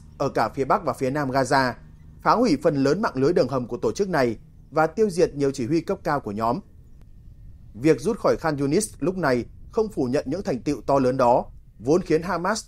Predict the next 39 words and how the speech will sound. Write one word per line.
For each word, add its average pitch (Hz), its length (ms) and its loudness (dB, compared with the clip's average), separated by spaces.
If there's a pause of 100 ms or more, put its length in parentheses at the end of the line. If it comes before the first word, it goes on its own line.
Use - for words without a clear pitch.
(140)
suy 196 240 -4
giảm 147 260 2
lớn 123 240 2
về 175 120 2
năng 151 160 -2
lực 131 140 0
quân 135 120 0
sự. 151 300 2 (800)
Nhưng 156 220 2
giờ 123 180 2
đây, 139 260 4 (300)
Israel 180 460 2
sẽ 185 120 -4
cần 143 260 2
một 123 140 -2
chiến 131 160 -2
lược 170 220 0
mới 131 300 4 (300)
hoặc 156 240 0
có 147 100 2
những 175 200 -2
nhượng 156 200 0
bộ 131 140 0
lớn 127 200 0
hơn 165 180 0
với 135 120 0
Hamas 156 400 0 (360)
để 147 140 4
giải 123 180 0
thoát 214 260 -4
nhiều 147 160 2
con 151 180 -4
tin 143 160 -2
hơn, 143 240 4 (520)
bao 185 180 4
gồm 156 260 4
cả 131 120 0
việc 131 280 -4
mở 127 140 2